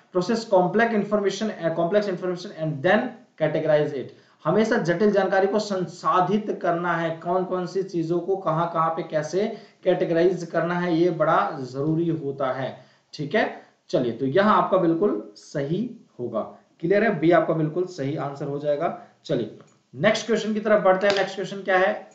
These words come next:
communication, अखबार के संचार में feedback कौन सा है? Which is the feedback in the newspapers communication? जब हम newspaper की communication करते हैं, newspaper भी हमें कुछ ना कुछ बता रहा होता है, समझा रहा होता है, information दे रहा होता है।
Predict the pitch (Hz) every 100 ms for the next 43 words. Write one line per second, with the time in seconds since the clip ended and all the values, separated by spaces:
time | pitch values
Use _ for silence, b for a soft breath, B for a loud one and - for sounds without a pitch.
0 | _ 160 175 180 190 202 160 156 156 165
1 | 196 214 220 208 185 170 165 170 190 202
2 | 175 - 220 226 233 254 - 190 160 151
3 | 120 107 - - _ _ 165 220 269 226
4 | - - 226 202 254 233 202 214 202 233
5 | 240 170 175 233 285 - 226 202 190 -
6 | 175 160 151 - 156 185 185 175 185 175
7 | 175 180 175 165 165 160 170 160 160 165
8 | 170 165 170 170 165 170 165 165 160 160
9 | 139 143 147 143 143 156 147 131 135 143
10 | 131 131 147 143 143 135 139 135 135 143
11 | 135 131 127 127 156 156